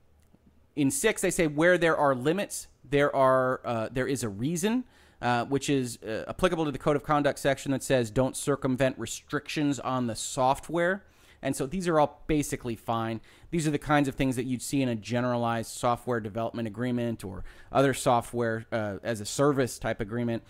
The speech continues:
that says you're not gonna go and violate their security protocols. You're not gonna break the thing. You're not gonna break into it. And that's very normal. That's, that's pretty standard for something along these lines.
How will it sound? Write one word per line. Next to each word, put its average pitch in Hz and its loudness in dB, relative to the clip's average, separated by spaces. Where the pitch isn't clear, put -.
that 190 -2
says 170 4
you're 165 2
not 143 4
gonna 147 2
go 135 4
and 117 -4
violate 117 -2
their 117 -6
security 127 -4
protocols. 117 0
You're 131 -2
not 139 0
gonna 123 -2
break 110 -8
the 117 -2
thing. 107 -8
You're 113 -4
not 110 -6
gonna 110 -6
break 107 -8
into 107 -4
it. 101 -8
And 156 2
that's 160 4
very 151 4
normal. 120 0
That's, - 2
that's - -2
pretty 185 -2
standard 123 0
for - -10
something 113 -4
along 104 -2
these 98 -8
lines. 92 -14